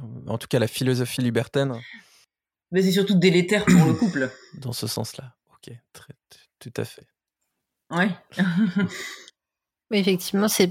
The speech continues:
Speaker 3: pas, c'est peut-être pas là pour, euh, compenser un problème ou,
Speaker 2: Mm.
Speaker 3: ou régler des soucis, euh, dans le couple,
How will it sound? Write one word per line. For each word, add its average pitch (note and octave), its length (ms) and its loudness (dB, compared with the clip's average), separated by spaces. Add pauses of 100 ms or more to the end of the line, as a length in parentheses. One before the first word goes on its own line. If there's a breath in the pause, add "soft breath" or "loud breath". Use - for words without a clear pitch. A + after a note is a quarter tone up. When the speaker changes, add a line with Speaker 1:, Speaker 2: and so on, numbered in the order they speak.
Speaker 3:
pas, E3+ 500 2
c'est F3+ 240 0
peut-être - 300 0
pas F3 220 0
là F#3+ 240 2
pour, F3 280 -2
euh, D#3+ 280 4
compenser F#3 560 0
un F3 140 2
problème F#3 680 2
ou, E3 460 4
Speaker 2:
Mm. F3+ 140 -6 (720 loud breath)
Speaker 3:
ou E3 100 4
régler F3 320 4
des E3 140 2
soucis, F3+ 480 2
euh, F3 140 4
dans D#3+ 160 0
le F3 80 2
couple, - 440 -2